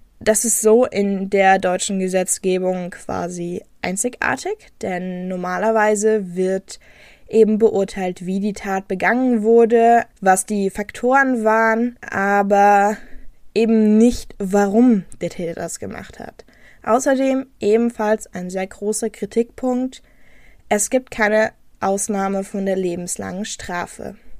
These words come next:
Das heißt, Ausnahmezustände werden so gesehen nicht berücksichtigt. Sobald eines der Mordmerkmale vorliegt und die Tat vorsätzlich war,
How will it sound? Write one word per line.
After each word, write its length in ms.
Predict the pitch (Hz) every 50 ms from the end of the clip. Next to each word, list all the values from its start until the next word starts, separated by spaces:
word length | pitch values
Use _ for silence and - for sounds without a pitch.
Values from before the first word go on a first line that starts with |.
| - - -
Das 220 | 233 196 - -
heißt, 480 | 214 214 202 233 254 - - - - - -
Ausnahmezustände 1300 | 240 254 254 - 269 240 240 240 233 226 - - 233 220 - - 226 208 208 208 208 208 208 208 202 -
werden 600 | - 190 196 202 202 208 214 233 233 233 226 220 214
so 280 | 190 180 185 185 196
gesehen 580 | 202 226 214 190 185 180 185 196 208 214 214 202
nicht 300 | 196 196 - - - -
berücksichtigt. 1000 | - 175 180 208 262 254 - - 269 269 262 262 - 269 269 277 285 - - - - - - -
Sobald 680 | 208 185 196 208 196 190 190 190 196 202 220 226 - -
eines 360 | 202 196 196 202 202 208 -
der 120 | 208 190
Mordmerkmale 880 | 190 190 185 175 - - 190 180 175 180 180 170 170 175 170 180 185
vorliegt 600 | 185 - - - 214 226 254 269 294 285 254 - -
und 120 | 208 180 -
die 80 | 180
Tat 320 | - - - - 175 - -
vorsätzlich 840 | - - - 233 240 226 233 226 220 - - 190 190 - 180 165
war, 300 | 170 175 175 170 180 208